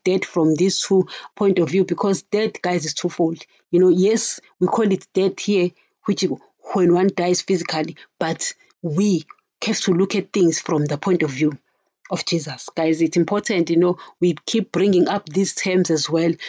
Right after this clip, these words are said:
for people to get, because, see, guys, with the teachings that are there at Anchor, you know, those are for people who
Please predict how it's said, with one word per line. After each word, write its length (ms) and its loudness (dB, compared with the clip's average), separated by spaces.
for 180 -4
people 400 -2
to 160 -2
get, 240 -2
because, 340 0
see, 100 0
guys, 400 0
with 140 2
the 80 0
teachings 560 0
that 260 -2
are 80 -2
there 280 0
at 100 0
Anchor, 380 2
you 120 4
know, 280 2
those 500 2
are 200 0
for 300 -2
people 420 0
who 480 2